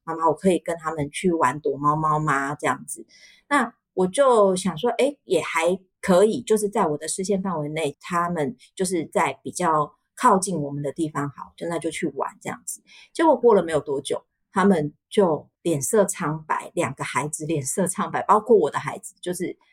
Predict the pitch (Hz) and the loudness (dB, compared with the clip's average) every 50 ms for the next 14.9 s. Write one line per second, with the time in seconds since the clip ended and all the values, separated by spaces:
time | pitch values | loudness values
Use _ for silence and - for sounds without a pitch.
0 | _ _ _ - 151 139 143 - - - 147 139 - 175 170 170 170 165 151 - | _ _ _ -6 -6 -6 -6 -8 -4 -4 -4 -4 -4 -6 -6 -6 -6 -6 -8 -8
1 | - - - - - - - - - _ _ _ _ 160 156 156 156 - - - | -6 -6 -8 -6 -6 -8 -10 -12 -12 _ _ _ _ -4 -4 -4 -4 -6 -10 -12
2 | - - - 156 151 147 151 _ _ _ _ _ _ _ _ 165 151 156 156 165 | -12 -4 -2 -2 -2 -2 -4 _ _ _ _ _ _ _ _ -2 0 0 2 0
3 | 147 - - _ 226 196 175 165 151 147 - - _ - - - - 139 143 - | 0 -2 -2 _ 2 4 4 4 0 -2 -4 -10 _ -10 -8 -6 -6 -6 -6 -6
4 | 147 139 147 - 165 160 156 - 147 135 147 156 156 139 127 180 175 - - 190 | -8 -8 -8 -8 -8 -8 -6 -6 -6 -6 -6 -8 -12 -8 -4 -4 -4 0 0 0
5 | 180 185 175 151 143 135 135 135 - _ 156 143 147 143 113 - - - - - | 2 2 2 0 0 0 -2 -6 -6 _ -2 -2 -2 -4 -6 -6 -8 -10 -4 -2
6 | 160 120 117 101 - - _ _ _ _ _ _ _ - 143 139 180 220 202 180 | -2 -2 -2 -4 -8 -14 _ _ _ _ _ _ _ -4 -2 0 2 2 2 2
7 | 185 - _ _ _ _ _ - - 208 196 190 190 196 - 233 214 190 180 190 | 0 -4 _ _ _ _ _ -2 0 2 2 2 0 0 2 4 4 4 2 -2
8 | _ _ _ _ _ _ _ - 254 220 208 208 202 185 160 - - - 233 185 | _ _ _ _ _ _ _ 4 6 6 8 8 6 6 4 2 2 4 4 4
9 | 156 156 - - - - - _ _ _ _ _ 233 214 202 208 202 170 165 156 | 4 0 -6 -10 -10 -12 -16 _ _ _ _ _ 2 2 2 4 2 2 2 0
10 | 156 147 131 - - - 196 165 156 156 160 196 220 175 160 151 147 - 151 131 | -2 -4 -4 -6 -6 -4 -4 -4 -4 -2 0 2 2 2 2 -2 -4 -6 -10 -10
11 | - - 180 147 151 160 - 165 156 180 180 - - - - 160 170 - 175 - | -4 -2 -2 -2 -2 -2 -2 0 0 0 0 2 -2 -2 -2 -2 -6 -6 -8 -8
12 | - _ _ - 151 170 226 220 190 185 - _ _ _ _ _ _ _ _ _ | -8 _ _ -6 -2 2 2 2 2 0 -4 _ _ _ _ _ _ _ _ _
13 | _ _ _ _ _ _ _ _ _ _ _ - 220 - 415 415 370 349 330 294 | _ _ _ _ _ _ _ _ _ _ _ 0 2 2 4 2 4 2 2 4
14 | 294 262 214 180 160 147 151 151 - 123 - - - - 156 - - | 4 4 4 4 4 2 0 -2 -6 -10 -10 -8 -8 -8 -8 -12 -12